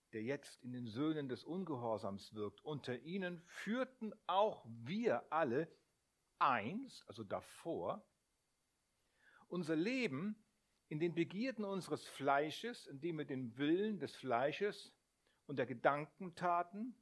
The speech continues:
Und wir waren von Natur ki-, auch Kinder, aber nicht Kinder Gottes, sondern Kinder des Zorns,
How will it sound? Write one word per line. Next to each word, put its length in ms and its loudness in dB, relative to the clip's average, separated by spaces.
Und 80 -6
wir 100 -2
waren 280 4
von 180 -6
Natur 840 4
ki-, 120 -4
auch 340 2
Kinder, 580 2
aber 180 0
nicht 180 -4
Kinder 300 -2
Gottes, 580 -6
sondern 440 -4
Kinder 680 -4
des 240 -14
Zorns, 1120 -4